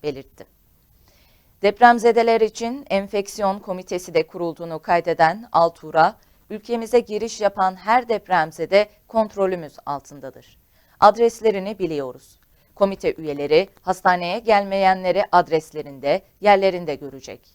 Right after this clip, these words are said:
İhtiyaç duyulursa tedavi edecek. Çocukların aşıları da kontrol edilecek. Herkesin içi rahat olsun." dedi.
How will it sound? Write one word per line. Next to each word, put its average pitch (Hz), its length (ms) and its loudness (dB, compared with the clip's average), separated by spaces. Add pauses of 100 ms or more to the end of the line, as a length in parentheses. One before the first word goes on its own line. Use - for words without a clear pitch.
(100)
İhtiyaç 170 500 0
duyulursa 151 560 0 (160)
tedavi 214 420 4
edecek. - 580 -16 (440)
Çocukların 220 500 0
aşıları 185 440 0
da 285 100 -4
kontrol 202 480 -2
edilecek. - 640 -18
Herkesin 202 560 -2
içi 180 400 -6 (140)
rahat 151 280 4
olsun." 131 320 -20
dedi. 139 220 -18